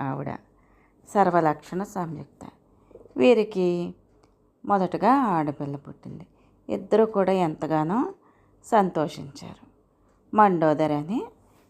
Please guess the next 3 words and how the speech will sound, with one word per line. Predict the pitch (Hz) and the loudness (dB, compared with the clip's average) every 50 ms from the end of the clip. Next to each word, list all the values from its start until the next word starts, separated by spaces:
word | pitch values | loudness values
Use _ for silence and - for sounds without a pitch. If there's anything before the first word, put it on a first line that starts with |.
| _ _ _ - | _ _ _ 0
పేరు | 262 226 190 156 | 2 2 2 0
పెట్టారు. | - - 90 - _ - - - - - _ _ _ _ _ _ _ _ _ _ _ _ - 247 | -2 -8 -14 -18 _ -20 -20 -20 -20 -20 _ _ _ _ _ _ _ _ _ _ _ _ 2 4
మండోదరి | 247 233 226 220 220 220 214 202 196 185 180 170 165 165 165 165 165 | 4 4 4 4 4 2 4 4 2 2 2 0 -2 -2 -4 -6 -10